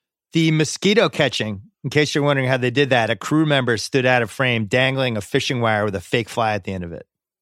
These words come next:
So there you go. If you thought Machio actually caught the fly, nope, didn't catch it.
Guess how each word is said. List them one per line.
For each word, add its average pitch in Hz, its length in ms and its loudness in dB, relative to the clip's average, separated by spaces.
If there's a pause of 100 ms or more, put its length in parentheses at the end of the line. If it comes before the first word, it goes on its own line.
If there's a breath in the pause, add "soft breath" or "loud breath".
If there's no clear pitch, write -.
(280)
So - 140 -4
there 131 120 4
you 113 60 0
go. 98 180 -2
If 101 120 -14
you 147 60 0
thought 156 160 4
Machio 143 400 2
actually 123 320 0
caught 123 300 0
the 113 80 -8
fly, 101 420 -4 (460)
nope, 123 260 0 (260)
didn't 131 180 0
catch 110 260 -2
it. - 100 -16